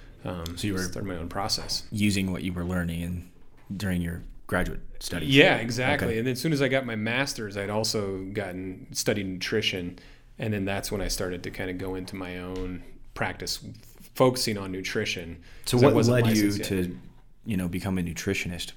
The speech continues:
Speaker 2: You know, that's
Speaker 1: Yeah, so my, it was my journey, right?
Speaker 2: Right,
Speaker 1: I
Speaker 2: yeah.
Speaker 1: always say I'm client zero. Um, you know, when I was done playing football in college, they didn't tell you how to be healthy, <laughs> right? I knew how to lift a whole lot of hundreds of pounds, and I knew how to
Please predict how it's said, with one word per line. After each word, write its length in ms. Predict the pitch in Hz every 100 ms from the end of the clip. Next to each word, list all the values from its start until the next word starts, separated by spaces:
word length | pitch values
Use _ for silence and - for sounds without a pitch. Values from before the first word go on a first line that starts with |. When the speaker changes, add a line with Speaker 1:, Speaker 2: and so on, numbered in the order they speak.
| -
Speaker 2:
You 120 | 107
know, 100 | 87
that's 320 | 85 85 - - - -
Speaker 1:
Yeah, 440 | 233 311 143 104 113
so 260 | - 220
my, 180 | 175 202
it 340 | 151 143 151 151
was 160 | 143
my 160 | 139 165
journey, 500 | 131 131 269 92 - -
right? 240 | 135 131 120
Speaker 2:
Right, 120 | 123
Speaker 1:
I 60 |
Speaker 2:
yeah. 60 | 143
Speaker 1:
always 160 | 143 139
say 140 | 147
I'm 120 | 131
client 420 | 127 151 147 117
zero. 520 | 113 135 190 127 107 107
Um, 640 | 135 120 117 113 107 107 107 - - - -
you 80 | 139
know, 80 | 135
when 100 | 139
I 40 |
was 100 | 151
done 120 | 143 139
playing 200 | 147 131
football 280 | 170 139 127
in 60 |
college, 380 | - 185 143 117
they 80 | 139
didn't 260 | 175 113 -
tell 240 | - 107
you 680 | 147 117 113 110 107 104 - -
how 160 | - 123
to 60 |
be 100 | 107 98
healthy, 460 | 160 170 113 139 - -
<laughs> 180 | - _
right? 360 | 139 120 156 147 - -
I 80 | 123
knew 120 | 160
how 100 | 147
to 80 | 135
lift 260 | 117 180 -
a 60 |
whole 260 | 101 127 117
lot 200 | 107 104
of 100 | 95
hundreds 320 | 127 110 95
of 80 | 98
pounds, 400 | - 107 104 110
and 80 | 110
I 60 | 107
knew 160 | 113
how 200 | 113 110
to 580 | 107 - 104 101 98 98